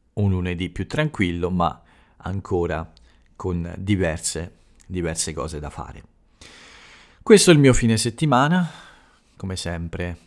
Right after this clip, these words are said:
eh, non troppo emozionante, ma,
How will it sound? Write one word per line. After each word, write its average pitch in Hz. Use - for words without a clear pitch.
eh, 87
non 87
troppo 85
emozionante, 107
ma, 87